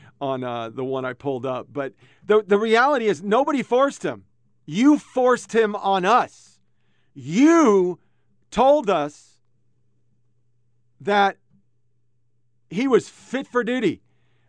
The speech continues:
that he was totally capable of doing the job. And yet here he is, still in hospital,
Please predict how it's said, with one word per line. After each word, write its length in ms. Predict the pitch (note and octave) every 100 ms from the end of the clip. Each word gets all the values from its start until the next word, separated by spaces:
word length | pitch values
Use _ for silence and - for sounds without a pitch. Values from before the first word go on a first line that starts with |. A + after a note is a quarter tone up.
| _
that 280 | F#3+ F#3+ - _ _ _ _ _ _
he 220 | - B3
was 280 | C#4+ A3+ G3
totally 400 | - B3 C4+ C4+
capable 480 | - B3 B3 A3 F#3+
of 100 | D#3+
doing 240 | G3 G3
the 80 | F3+
job. 440 | D3 F#3 G#3+ C3+ - _ _ _ _ _ _ _ _ _ _ _ _ _ _ _ _ _ _
And 120 | G3+
yet 300 | G#3+ A3+ A3
here 260 | A2+ B3+ B3+
he 200 | A#3 B3+
is, 440 | C4+ G3+ E3 - _ _ _ _ _ _ _ _ _ _ _ _ _ _ _ _ _ _ _ _ _ _
still 380 | - - G#3 B3+
in 120 | C4
hospital, 1080 | F#3+ B3 B3 - - - - C3+ B2+ D3+